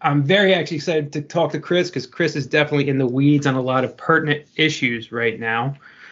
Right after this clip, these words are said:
So let's jump right into the hot topic and something that I've been asked about every time I'm around family, friends, clients is with what's going on with Russian invasion of Ukraine and what should we be thinking about in terms of potential cyber attacks? What are you hearing?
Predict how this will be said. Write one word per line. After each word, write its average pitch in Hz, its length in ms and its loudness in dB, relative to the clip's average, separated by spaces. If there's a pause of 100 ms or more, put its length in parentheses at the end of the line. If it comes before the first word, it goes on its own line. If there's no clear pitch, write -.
(120)
So 147 420 0
let's 170 300 0
jump 147 480 0
right 135 200 4
into 139 220 0
the 127 80 -4
hot 123 260 0
topic 123 460 -2
and 123 240 -6
something 123 320 0
that 113 140 -2
I've 113 100 -2
been 120 80 -2
asked 123 320 0
about 117 320 -4
every 131 200 0
time 127 360 0
I'm 117 160 0
around 117 220 0
family, 143 400 2
friends, 127 400 0
clients 123 580 -4 (540)
is 123 460 0 (200)
with 123 180 -4
what's 190 220 4
going 165 260 4
on 135 480 4
with 113 120 -6
Russian 135 720 2
invasion 123 520 0
of 117 140 2
Ukraine 120 680 -2 (140)
and 113 160 -8
what 143 180 2
should 156 140 -2
we 143 100 4
be 131 140 2
thinking 135 300 0
about 113 500 -2
in - 60 -20
terms 131 320 0
of 113 160 -2
potential 139 460 -2
cyber 120 480 2
attacks? 113 500 -2
What 135 120 0
are 127 40 2
you 135 180 2
hearing? 135 500 0